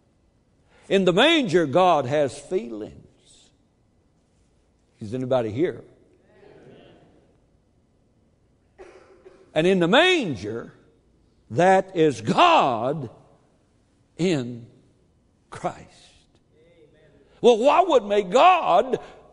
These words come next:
become a man? God so loved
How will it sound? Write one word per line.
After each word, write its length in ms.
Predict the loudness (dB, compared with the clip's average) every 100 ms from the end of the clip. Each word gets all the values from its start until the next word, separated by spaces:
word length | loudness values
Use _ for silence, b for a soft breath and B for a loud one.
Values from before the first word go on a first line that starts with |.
| 0
become 320 | 0 2 2
a 80 | 2
man? 500 | 4 4 2 0 -8 -18 -4
God 680 | 2 4 4 2 -2 -12 -18 -20 _
so 560 | -14 -6 -4 -4 -8 -14 _ _ -20
loved 580 | -8 -2 -2 -4 -16